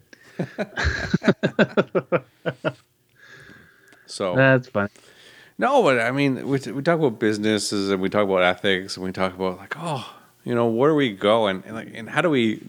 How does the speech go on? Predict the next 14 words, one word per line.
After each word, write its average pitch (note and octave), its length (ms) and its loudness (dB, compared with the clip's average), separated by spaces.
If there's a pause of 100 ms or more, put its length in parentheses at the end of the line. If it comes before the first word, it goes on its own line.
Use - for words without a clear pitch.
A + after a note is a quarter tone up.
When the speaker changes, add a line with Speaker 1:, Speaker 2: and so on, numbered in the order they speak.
(140)
Speaker 2:
defend B2 720 0
these G2 240 -2
things? B2 360 -4
I A2 100 -4
think F3+ 200 -4
it D4+ 60 -4
really D#3+ 180 0
comes A#2 240 -2
down A2 240 0
to A2 100 -6
is F#2 140 -6
really A2+ 180 -4
to G2+ 80 -6
start F#2 400 -2